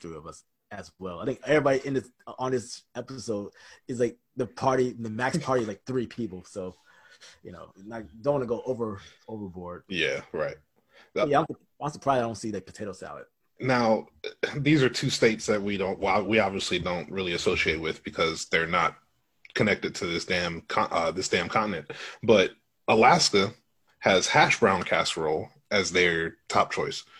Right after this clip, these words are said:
Speaker 2: What in the world is that? <laughs> What is hash brown casserole?
Speaker 1: I, that's a good question. 'Cause I'm gonna be honest,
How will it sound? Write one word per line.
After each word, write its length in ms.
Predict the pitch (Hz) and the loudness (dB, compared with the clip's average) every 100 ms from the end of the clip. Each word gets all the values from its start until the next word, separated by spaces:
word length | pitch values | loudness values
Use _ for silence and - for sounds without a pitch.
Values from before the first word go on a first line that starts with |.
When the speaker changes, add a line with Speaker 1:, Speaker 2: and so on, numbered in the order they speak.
| - - | -12 4
Speaker 2:
What 180 | 151 - | 4 4
in 140 | 104 | 0
the 80 | 85 | 0
world 460 | 87 120 151 156 - | 6 8 10 6 2
is 200 | 95 90 | -2 4
that? 300 | 117 - - _ _ _ - | 4 4 -4 _ _ _ -2
<laughs> 80 | - - - - - - - - | -2 -2 -10 -14 -18 -20 -16 0
What 280 | 139 175 160 | 8 8 8
is 100 | 117 | 4
hash 300 | 139 143 143 | 4 4 4
brown 300 | 135 127 120 | 6 6 6
casserole? 720 | 127 123 - 101 - - - - _ _ _ | 6 4 4 -2 -2 -6 -8 -20 _ _ _
Speaker 1:
I, 120 | 113 110 - | -10 -10 -10
that's 280 | 110 131 127 | -6 -4 -4
a 40 | |
good 180 | 110 104 | -8 -6
question. 260 | 113 101 92 - | -8 -8 -12 -12
'Cause 100 | 131 - - | -12 -12 -12
I'm 180 | 139 175 | -6 -4
gonna 100 | 143 | 0
be 100 | 123 | 0
honest, 340 | 110 98 - | 0 -4 -10